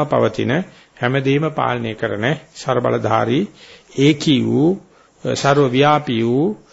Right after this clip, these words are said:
විඥානය. ඉතින් ඒකට සම්බන්ධ වෙන්න තමයි, නැත්නම් ඒකට, අ, හා වෙන්නයි මේ භාවනා කරන්නේ, ක්‍රිෂ්ණ විඥානයට සම්බන්ධ වෙන්නයි කියලා.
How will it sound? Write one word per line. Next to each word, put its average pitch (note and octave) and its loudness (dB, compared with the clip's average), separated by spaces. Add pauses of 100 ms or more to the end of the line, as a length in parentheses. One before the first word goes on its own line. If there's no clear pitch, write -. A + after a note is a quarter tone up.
(280)
විඥානය. B2+ 0
ඉතින් C#3+ 0
ඒකට D#3 0
සම්බන්ධ C#3 -2
වෙන්න B2+ -2
තමයි, B2 0 (120)
නැත්නම් A#2 -2
ඒකට, C3 2
අ, - -8 (200)
හා C#3 -2
වෙන්නයි B2 0 (280)
මේ A#2+ -4
භාවනා A#2 -2
කරන්නේ, A2 -4
ක්‍රිෂ්ණ B2+ -6
විඥානයට A#2+ -4
සම්බන්ධ A2+ -4
වෙන්නයි F2 -12
කියලා. - -20